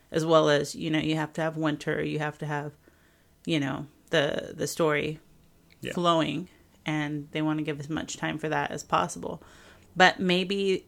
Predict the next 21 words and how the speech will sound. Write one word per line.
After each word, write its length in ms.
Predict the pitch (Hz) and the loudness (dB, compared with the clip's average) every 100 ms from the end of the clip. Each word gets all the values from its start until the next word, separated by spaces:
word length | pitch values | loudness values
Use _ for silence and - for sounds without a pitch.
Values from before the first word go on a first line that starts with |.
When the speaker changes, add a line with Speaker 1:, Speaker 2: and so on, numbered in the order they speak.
| - | -8
Speaker 1:
he's 240 | 165 175 | -2 2
at 160 | 180 170 | 4 2
a 40 | |
pivotal 500 | 160 175 160 165 151 | 2 0 0 0 0
point 400 | 143 196 202 160 | 0 -4 -2 -2
where 380 | 156 147 147 143 - - - _ _ - - | 0 0 0 -4 -10 -20 -20 _ _ -18 -4
they 220 | 170 175 | 2 4
don't 180 | 175 160 | 4 4
know 260 | 165 180 | 4 4
if 140 | 143 - | 2 0
he's 240 | 170 151 | -6 -4
gonna 200 | 165 147 | -2 -2
kill 240 | 147 165 - | 0 2 4
off 240 | - - | 2 -2
a 20 | |
main 300 | 151 151 156 | -2 -2 -2
character 400 | 156 147 139 151 | -2 -2 -2 -6
for 160 | 147 151 | -4 -4
sure 320 | - 147 139 143 | 2 2 2 0
or 80 | |
not, 380 | 139 139 139 - | 0 -2 -2 -4